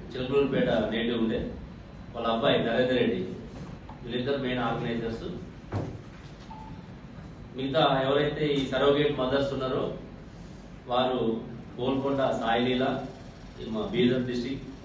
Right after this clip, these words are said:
తర్వాత మలగల్ల వెంకటలక్ష్మి,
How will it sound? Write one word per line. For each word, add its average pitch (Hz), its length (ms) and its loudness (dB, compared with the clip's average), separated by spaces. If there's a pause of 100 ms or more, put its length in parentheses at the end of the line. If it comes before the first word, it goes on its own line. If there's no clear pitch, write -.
(1200)
తర్వాత 120 340 -2
మలగల్ల 139 420 4 (120)
వెంకటలక్ష్మి, 127 840 0